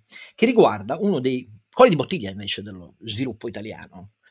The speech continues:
Eh, se guardiamo anche in termini comparati al numero di brevetti depositati e così via, l'Italia non è quella che viene descritta anche lì, perché noi abbiamo alcune filiere tipo life sciences,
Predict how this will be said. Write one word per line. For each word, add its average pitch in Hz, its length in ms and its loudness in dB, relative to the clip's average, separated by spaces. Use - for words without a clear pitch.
Eh, 120 300 -4
se - 160 -2
guardiamo 180 540 6
anche 180 800 6
in 160 120 -6
termini 170 280 2
comparati 151 960 2
al 139 160 -2
numero 135 260 -2
di 123 140 -4
brevetti 120 420 0
depositati 120 840 -2
e 113 60 -6
così 113 260 -8
via, 95 320 -14
l'Italia 196 420 6
non 165 220 8
è 123 280 2
quella 120 280 0
che 117 100 -6
viene 113 140 -8
descritta 110 360 -6
anche 131 220 -6
lì, 110 180 -12
perché 127 160 -2
noi 208 80 4
abbiamo 139 240 4
alcune 165 220 0
filiere 135 340 -4
tipo 120 340 -8
life 135 140 -2
sciences, 98 640 -12